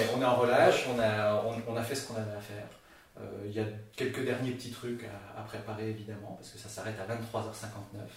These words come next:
Speaker 2: Plus de prise, plus de prise de parole.
Speaker 1: Il y a encore quelques prises de
Speaker 2: D'accord.
Speaker 1: parole. Euh, Mathieu Klein est dans la ville, euh, il y a eu encore un débat à midi. Euh, on prévoit de lancer quelques derniers petits messages sur les réseaux sociaux,
Speaker 2: Ok.
Speaker 1: euh, juste avant minuit,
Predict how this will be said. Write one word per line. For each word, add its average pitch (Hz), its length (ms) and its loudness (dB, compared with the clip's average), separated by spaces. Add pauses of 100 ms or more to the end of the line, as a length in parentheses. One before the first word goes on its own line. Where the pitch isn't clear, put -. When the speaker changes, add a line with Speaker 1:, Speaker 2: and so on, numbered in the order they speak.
Speaker 2:
Plus 147 100 -6
de - 40 -6
prise, 135 160 -2 (120)
plus 160 140 -4
de 151 40 -6
prise 151 240 -2
de - 60 0
parole. - 340 6 (600)
Speaker 1:
Il - 40 -10
y 104 40 -6
a 104 40 -2
encore 110 240 -2
quelques 120 240 -4
prises 110 240 -8
de 110 80 -2
Speaker 2:
D'accord. - 300 4
Speaker 1:
parole. 185 260 8
Euh, 104 240 2
Mathieu 104 320 -4
Klein 110 160 -2
est 98 420 -6
dans 107 80 -4
la 104 140 -2
ville, 139 400 -4
euh, 98 260 -4 (100)
il 101 60 -10
y 98 60 -8
a - 20 -12
eu 104 100 -6
encore 98 280 -4
un 95 60 -6
débat 95 240 -8
à 95 60 -8
midi. 113 480 -8 (440)
Euh, - 40 -16 (520)
on 104 60 -10
prévoit 110 520 0 (140)
de 101 60 -2
lancer 110 260 -2
quelques - 300 -2
derniers 113 260 2
petits 117 160 -8
messages 107 380 -6
sur 95 100 -10
les 98 120 -8
réseaux 104 140 -8
sociaux, 110 440 -4
Speaker 2:
Ok. 113 60 4
Speaker 1:
euh, - 400 -10
juste - 260 -6
avant 104 240 -2
minuit, 101 340 -6